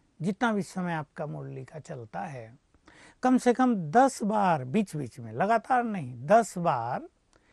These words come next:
इसकी अनुभूति में आ जाएं। बिल्कुल अपने को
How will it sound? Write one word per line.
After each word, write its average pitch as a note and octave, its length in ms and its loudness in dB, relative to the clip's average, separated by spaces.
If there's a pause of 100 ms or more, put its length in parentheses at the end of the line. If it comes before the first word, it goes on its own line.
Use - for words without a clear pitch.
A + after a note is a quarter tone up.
(260)
इसकी A3 460 -2
अनुभूति D#3 800 -4
में A#3+ 180 -6
आ A#2+ 160 -12
जाएं। G2+ 320 -16 (160)
बिल्कुल A#3+ 440 4
अपने D#3+ 280 -2
को D3+ 140 -8